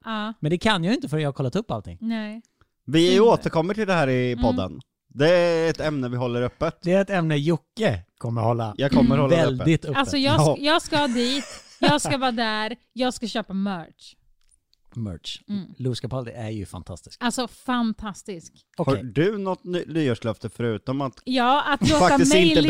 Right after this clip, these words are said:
Speaker 3: begränsa människor?
Speaker 1: Jo, han bara, "Begränsa Jonna mer."
Speaker 2: Ja, jag ska begränsa. Ja, det är något jag absolut ska göra.
Speaker 1: Mm.
Speaker 2: Ah, jag har tänkt så mycket på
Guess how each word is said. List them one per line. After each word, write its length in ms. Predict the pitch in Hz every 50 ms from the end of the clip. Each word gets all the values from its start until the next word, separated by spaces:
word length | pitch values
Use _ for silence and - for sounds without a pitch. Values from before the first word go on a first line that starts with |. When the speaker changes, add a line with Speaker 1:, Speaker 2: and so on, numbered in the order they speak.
| - 269
Speaker 3:
begränsa 460 | - 175 165 143 131 135 - - 180
människor? 460 | 190 202 185 151 127 113 311 320 330 -
Speaker 1:
Jo, 60 | - - - - - -
han 280 | - 330 330 339 302
bara, 160 | 277 320 302
"Begränsa 680 | 247 247 294 285 262 330 349 339 320 277 262 - 302 294
Jonna 440 | 277 302 285 269 240 233 240 262
mer." 640 | 262 254 254 269 302 381 415 415 415 403 392 403 392 403 359 - - - -
Speaker 2:
Ja, 140 | - - 123
jag 100 | 123 120
ska 120 | - 156
begränsa. 420 | 139 143 139 147 156 156 151 139 -
Ja, 180 | - 143 147 139 135
det 220 | 131 147 156 143
är 60 | 127
något 180 | 117 113 104 -
jag 100 | 101 - - _
absolut 640 | - 143 127 - - - - - 120 101 98 92 -
ska 160 | - - 92
göra. 200 | 90 - - _ _ _ _ -
Speaker 1:
Mm. 320 | 220 220 220 214 214 226 - _ _ _ _ _ _ _ _ _ _ _ _ _ _ _ _ _ _ _
Speaker 2:
Ah, 440 | - - 180 180 180 170 165 151 131
jag 140 | - 131 165
har 60 | 196
tänkt 340 | 196 - 214 233 247 233 -
så 140 | - - 190
mycket 600 | 185 190 202 175 - _ _ - 175 175 - -
på 500 | - - 170 165 147 139 131 127 117 107